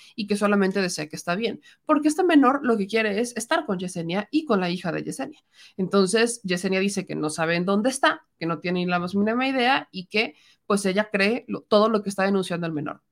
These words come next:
Y lo voy a poner como es, independientemente de si es cierto o no lo que el menor está diciendo sobre su mamá,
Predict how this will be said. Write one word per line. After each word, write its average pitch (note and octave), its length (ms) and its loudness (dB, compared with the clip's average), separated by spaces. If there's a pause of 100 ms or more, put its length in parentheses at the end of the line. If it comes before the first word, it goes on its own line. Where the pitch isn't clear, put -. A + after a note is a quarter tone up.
(140)
Y A#3+ 80 0
lo B3+ 100 6
voy D#4 140 8
a E4 60 -6
poner D4+ 260 4
como C#4+ 280 4
es, - 360 -2 (560)
independientemente D4 1300 6
de G#3+ 120 0
si B3+ 220 -4
es C#4 200 -4
cierto C4 500 -6
o G3+ 140 0
no B3 440 0
lo - 180 -6
que - 80 -4
el F3 80 -2
menor F3+ 240 0
está A3+ 200 -6
diciendo G#3 420 -2
sobre C#4+ 380 2
su C4+ 220 0
mamá, F3 480 -2